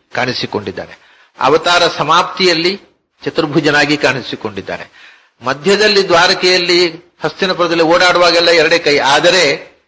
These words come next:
ವಿಶೇಷವಾದ ಸಂದರ್ಭಗಳಲ್ಲಿ ಅವನ ಆತ್ಮೀಯರಿಗೆ ಚತುರ್ಭುಜದ ದರ್ಶನ ಆಗಿತ್ತು ಅನ್ನೋದು ಮಾತ್ರ ನಮಗೆ ಗೊತ್ತಾಗತ್ತೆ. ಯಾಕೆಂದ್ರೆ ಅರ್ಜುನ ಒಂದು ಮಾತು ಹೇಳ್ತಾನೆ ನೋಡಿ, ಕೃಷ್ಣ ವಿಶ್ವರೂಪ ತೋರಿಸಿ ಆದ ಮೇಲೆ, "ಕೃಷ್ಣ,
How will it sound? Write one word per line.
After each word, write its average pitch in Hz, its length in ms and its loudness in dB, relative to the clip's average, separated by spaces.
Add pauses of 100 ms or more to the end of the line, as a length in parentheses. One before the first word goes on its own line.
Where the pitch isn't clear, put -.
(500)
ವಿಶೇಷವಾದ 214 760 2
ಸಂದರ್ಭಗಳಲ್ಲಿ 170 920 2
ಅವನ 147 220 -2
ಆತ್ಮೀಯರಿಗೆ 170 760 -2
ಚತುರ್ಭುಜದ 156 680 -2
ದರ್ಶನ 135 360 0
ಆಗಿತ್ತು 147 840 0 (380)
ಅನ್ನೋದು 151 360 -2
ಮಾತ್ರ 147 300 0
ನಮಗೆ 143 300 -4
ಗೊತ್ತಾಗತ್ತೆ. 135 500 2
ಯಾಕೆಂದ್ರೆ 139 540 0 (400)
ಅರ್ಜುನ 190 340 2
ಒಂದು 202 240 2
ಮಾತು 185 260 0
ಹೇಳ್ತಾನೆ 135 320 0
ನೋಡಿ, 120 280 -8 (280)
ಕೃಷ್ಣ 170 320 -2
ವಿಶ್ವರೂಪ 185 540 0
ತೋರಿಸಿ 170 400 0
ಆದ 151 180 4
ಮೇಲೆ, 147 540 0 (560)
"ಕೃಷ್ಣ, 165 300 0